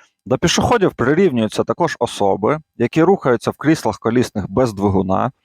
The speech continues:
ведуть велосипед, мопед, мотоцикл, везуть санки, дитячу коляску чи крісло колісне. Тобто дорожні працівники, які виконують дорожні роботи або регулювальне, не являються пішоходами.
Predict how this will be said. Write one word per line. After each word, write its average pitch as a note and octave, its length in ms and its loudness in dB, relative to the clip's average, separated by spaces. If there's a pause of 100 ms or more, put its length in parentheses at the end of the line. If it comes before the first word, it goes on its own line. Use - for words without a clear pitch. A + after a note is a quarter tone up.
(240)
ведуть C#3+ 360 0
велосипед, A#2+ 800 0 (140)
мопед, A2+ 560 0
мотоцикл, B2 800 -2 (380)
везуть D3+ 400 2
санки, A2+ 720 -2 (160)
дитячу A2+ 480 -2
коляску C#3 560 -2
чи - 140 -2
крісло D3+ 380 0
колісне. - 480 -6 (600)
Тобто D3+ 320 -2
дорожні C3+ 480 2
працівники, B2 760 -2
які G#2 260 0
виконують G#2+ 540 0
дорожні G2 420 0
роботи G2+ 480 -2 (220)
або A2 280 2
регулювальне, G#2 600 0 (140)
не C3+ 320 2
являються C3 720 2
пішоходами. - 720 -8